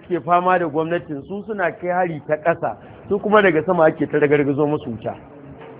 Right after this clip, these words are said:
Ta za ka iya? Jirgi za a tayi ko direba bai da shi, ya tashi ya je a auna shi da saiti da kuma daidai inda za shi je ya ragargaza. Ta za ka, ka iya yaƙi da wannan? To ɗan bid'a fa,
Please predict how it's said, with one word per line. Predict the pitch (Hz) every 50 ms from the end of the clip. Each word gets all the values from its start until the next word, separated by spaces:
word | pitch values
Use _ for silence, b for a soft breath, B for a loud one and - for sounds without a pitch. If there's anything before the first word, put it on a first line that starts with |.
| - - - -
Ta | 165 170
za | 185 196 -
ka | - 185
iya? | 165 170 165 - - - - - - - - - - - - - - - - -
Jirgi | 139 214 220 180 208 233 220
za | 226 233 226 220
a | 202 - -
tayi | 196 190 190 196 190 -
ko | 202 208 196
direba | 170 214 214 214 208 202 175
bai | 170 185 170 147
da | 135
shi, | 117 - - 123 123 - - - - - - - - - -
ya | 139 139
tashi | 156 180 196 196 156 - 160
ya | 151 143 127
je | 123 180 208 -
a | 156 143 - -
auna | 214 214 220 214 196 170 160 147
shi | 165 175
da | 160 156
saiti | 151 185 196 220 - - 190 156
da | 160 160
kuma | - 220 214 226 226
daidai | 220 214 208 208 202
inda | 208 196 180 156
za | 160 156
shi | 151 - 156 139 117
je | 135
ya | 147 135
ragargaza. | 135 131 139 139 123 123 107 101 - - - - - - - - - - - - - - - - - - - - - -
Ta | - 165 175 196
za | 214 220
ka, | - 202
ka | - 170 175
iya | 185 180 170
yaƙi | 165 170 175 165
da | 151
wannan? | 147 143 135 127 - - - - - - - - - - -
To | 170
ɗan | 185 214 220 220
bid'a | 214 214 233 220 208 196 160
fa, | 165 160 131